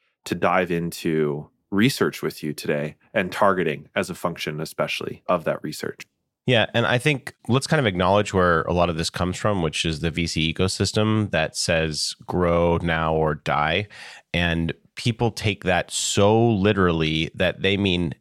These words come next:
Speaker 2: now, not soon. <laughs> And if you take it literally, as in grow this very second,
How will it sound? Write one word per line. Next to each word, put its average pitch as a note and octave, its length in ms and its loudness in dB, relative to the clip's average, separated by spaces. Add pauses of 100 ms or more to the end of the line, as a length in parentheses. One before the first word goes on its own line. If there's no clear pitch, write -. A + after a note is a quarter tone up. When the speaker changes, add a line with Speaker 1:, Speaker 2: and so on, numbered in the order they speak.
(120)
Speaker 2:
now, F2 800 2
not A#2 560 2 (500)
soon. E2+ 500 2
<laughs> - 40 -14 (380)
And G#2+ 340 2 (320)
if D3 240 2
you D3 140 6
take D3+ 260 2
it B2+ 100 2
literally, C3+ 480 6
as G#2 300 2
in G#2 320 2
grow D#3+ 580 8
this A2+ 440 2
very C3+ 400 6
second, G2 640 0